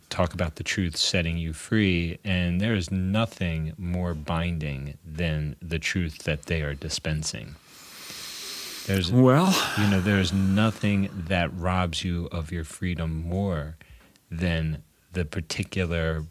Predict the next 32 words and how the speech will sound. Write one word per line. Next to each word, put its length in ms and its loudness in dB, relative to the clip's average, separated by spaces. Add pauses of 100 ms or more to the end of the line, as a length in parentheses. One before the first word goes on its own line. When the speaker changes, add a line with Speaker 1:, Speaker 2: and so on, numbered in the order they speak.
Speaker 1:
brand 520 2
of 280 -4
truth 640 2 (960)
that 200 0
they're 140 4
dispensing. 640 0
Speaker 2:
Okay, 180 4
if 120 -2
we're 120 10
gonna 220 10
be 200 6
really 420 10
specific 600 4
here, 280 -2 (300)
there 140 10
are 120 6
definitely 560 2
other 240 -2
things 380 -4
that 120 -4
rob 320 2
you 140 -4
of 100 -6
your 120 -2
freedom 360 -2
far 480 2
more. 300 -4
Speaker 1:
Well, 160 6
we, 200 8 (120)
yes. 840 10
<laughs> 40 2 (440)
Speaker 2:
<laughs> 460 8